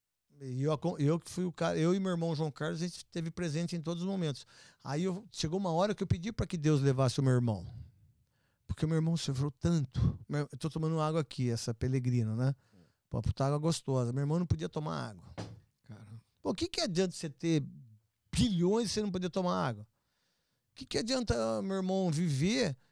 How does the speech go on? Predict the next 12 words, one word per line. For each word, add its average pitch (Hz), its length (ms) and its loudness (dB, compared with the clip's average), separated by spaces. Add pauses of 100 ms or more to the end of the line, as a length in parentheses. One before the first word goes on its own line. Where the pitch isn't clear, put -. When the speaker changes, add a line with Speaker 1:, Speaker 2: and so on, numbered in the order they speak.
(160)
Speaker 1:
e 165 100 2
ele 202 140 4
não 202 80 2
poder 185 280 0
cobrar, 170 420 0
comer 170 240 2
uma 175 120 6
dobradinha 151 680 4
que 139 120 -2
a 139 40 4
gente 139 240 2
comeu? 143 500 2